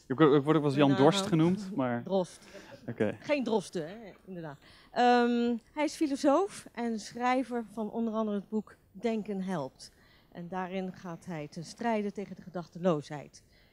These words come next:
Speaker 2: Ik zou zeggen, een warm applaus voor Jan.
Speaker 1: <laughs> Eh, nou, dank jullie wel en, eh, eet smakelijk. Ehm, eh, nou, fijn dat ik hier, eh, mag zijn. Ja, ik, ik,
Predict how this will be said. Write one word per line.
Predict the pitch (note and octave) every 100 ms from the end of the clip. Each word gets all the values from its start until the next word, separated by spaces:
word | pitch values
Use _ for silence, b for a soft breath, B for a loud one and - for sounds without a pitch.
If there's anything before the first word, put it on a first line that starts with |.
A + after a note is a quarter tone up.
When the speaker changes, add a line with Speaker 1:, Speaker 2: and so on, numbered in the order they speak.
| _
Speaker 2:
Ik | -
zou | A#3+ B3
zeggen, | C4 B3 A#3 -
een | A#3+
warm | C4+ B3
applaus | A#3 A3+ G#3
voor | -
Jan. | G3 E3 - _ _ - _
Speaker 1:
<laughs> | - - - - - - - - C3+ - - - - - - - - - - - - - - - - - - - - - - - - - - - - - - - -
Eh, | G3 G3
nou, | G3 D#3 A#2
dank | C3+
jullie | C#3 B2
wel | C#3+ F#3 F#3+ -
en, | D3 C3+
eh, | B2+
eet | - B2+
smakelijk. | - D#3 G3 A3+ - - -
Ehm, | - D#3+ D#3+ D#3+ D#3+ D#3+ D#3+ D#3+ D#3+ D#3 D#3 D#3 D3+ _ _ _ _
eh, | - C#3 C#3
nou, | B2+ A#2+ G2
fijn | - C#3
dat | C3+
ik | B2+
hier, | C#3 B2 A2
eh, | A2 G2+
mag | G#2+ -
zijn. | E3+ F3+
Ja, | C#3+ E3
ik, | D#3+ - -
ik, | D#3 - - C#3+